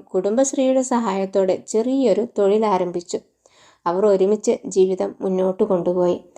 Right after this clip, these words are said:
ഗ്രാമത്തിൻ്റെ വിമർശനങ്ങളും ലോകത്തിൻ്റെ ചർച്ചകളും കാറ്റിൽ പറത്തി. സന്ധ്യാസമയത്തെ വീട്ടുവളപ്പിലിരുന്ന് സൈനബ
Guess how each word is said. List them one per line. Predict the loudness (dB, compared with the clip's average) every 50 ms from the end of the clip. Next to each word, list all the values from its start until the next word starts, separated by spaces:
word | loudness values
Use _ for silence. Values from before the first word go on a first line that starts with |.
| -20 -20 -20 -20 -20 _ _ 0
ഗ്രാമത്തിൻ്റെ | 2 4 4 6 6 4 4 4 4 4 4 4
വിമർശനങ്ങളും | 4 4 2 2 0 -2 -2 0 0 0 0 0 -2 -2 -4 -2
ലോകത്തിൻ്റെ | 0 2 2 2 2 0 0 0 2 2 2
ചർച്ചകളും | 0 0 -2 -2 -2 -2 -4 -2 0 0 0 0 -2 -10 -8
കാറ്റിൽ | -8 -8 -6 -6 -8 -6 -6 -8 -4
പറത്തി. | -4 -4 -4 -4 -6 -8 -12 -12 -12 _ _ _ _ _ _ _ _ -20 _ _ -20 -20 _ _ -12
സന്ധ്യാസമയത്തെ | -2 0 0 0 4 6 6 6 6 4 2 4 4 4 4 2 2 0 -2 -2 -2 -2
വീട്ടുവളപ്പിലിരുന്ന് | -2 0 0 2 2 2 2 2 2 2 0 0 2 2 2 4 4 2 0 -2 -4
സൈനബ | -4 -4 -2 -2 0 0 -2 -2 0 0